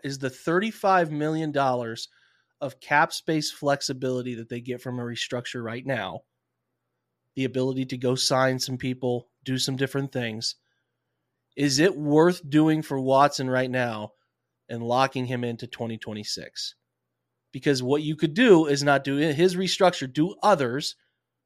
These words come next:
a lot of others, right? You know, you could, you could update Nick's contract, Amari Cooper's contract. There's way, there are a ton of guys. M-, uh, Denzel is another one. You can, uh, restructure a lot of these guys,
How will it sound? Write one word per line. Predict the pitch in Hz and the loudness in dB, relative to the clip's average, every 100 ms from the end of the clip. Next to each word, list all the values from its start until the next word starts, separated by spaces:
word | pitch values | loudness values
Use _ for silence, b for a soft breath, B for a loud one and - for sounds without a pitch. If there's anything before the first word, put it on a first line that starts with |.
| _ | _
a | 131 | -2
lot | 131 156 190 | 6 8 8
of | 147 | 6
others, | 117 104 110 127 - _ _ _ _ _ _ _ _ | -2 -8 -12 -10 -12 _ _ _ _ _ _ _ _
right? | - 120 131 139 _ _ _ _ _ _ _ | -4 0 0 -2 _ _ _ _ _ _ _
You | 110 | -10
know, | 110 | -6
you | 120 120 | -6 -6
could, | 120 104 _ | -10 -12 _
you | - | -16
could | 120 120 | -10 -8
update | 117 123 123 | -6 -6 -2
Nick's | 160 175 | -2 -2
contract, | - 160 147 147 135 | 2 2 4 2 2
Amari | 127 120 117 | -2 -4 -4
Cooper's | - 165 156 143 | -2 -2 -2 -6
contract. | - 147 139 147 131 | 4 4 4 -2 -2
There's | 143 131 | -6 -2
way, | 135 156 160 | 2 2 2
there | 147 | 0
are | 139 | -2
a | |
ton | 135 175 | 0 0
of | 175 | 2
guys. | 147 120 117 | 2 0 -4
M-, | 131 | -8
uh, | 131 123 | -6 -6
Denzel | 127 156 147 147 147 147 - b b b - | -2 -2 2 4 6 4 0 b b b -10
is | 135 | -6
another | 143 139 147 | -2 0 2
one. | 147 143 147 _ _ _ _ _ _ _ _ _ | 2 0 0 _ _ _ _ _ _ _ _ _
You | 147 | -4
can, | 160 151 | -2 0
uh, | 143 131 127 _ | 2 0 -2 _
restructure | 139 131 180 180 - | -8 -2 2 2 2
a | 170 | 4
lot | 156 147 | 4 2
of | 139 | 2
these | 131 | -6
guys, | 123 214 196 131 131 | 0 4 6 6 0